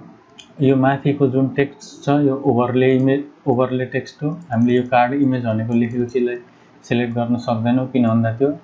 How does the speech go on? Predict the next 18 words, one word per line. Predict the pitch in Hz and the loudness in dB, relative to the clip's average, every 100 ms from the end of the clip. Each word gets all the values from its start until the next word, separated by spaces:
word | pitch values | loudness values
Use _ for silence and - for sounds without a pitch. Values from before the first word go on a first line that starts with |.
| - - | -18 -8
यो | 117 120 | 0 0
टेक्स्टभन्दा | 120 117 - 110 110 123 | 0 -6 -6 -4 -4 -2
पछाडिको | 127 - 113 110 110 | -4 -2 -2 -2 -2
भागमा | 98 95 98 98 | 0 -2 -4 -10
छ | 104 | -6
है। | 110 139 143 - - - - - - - - - - - - - - - | -4 -4 -6 -16 -20 -20 -20 -20 -20 -20 -20 -20 -20 -20 -20 -20 -20 -6
यस्तै | 131 - 151 | -6 0 2
बनाउने | 135 139 131 131 | 4 2 2 4
हो | 135 | 4
हामीले | 123 113 117 123 - | 2 2 0 -2 -2
एउटा, | 123 131 | -2 2
यो | 123 127 143 | 4 4 4
यसो | - 147 | 0 -2
हेर्दाखेरि | 117 113 120 127 | -2 -2 -2 0
एउटा | 123 120 | -2 -4
card | 123 120 120 120 | 0 2 2 -2
जस्तो | 120 - | -12 -12
छ, | 127 | -8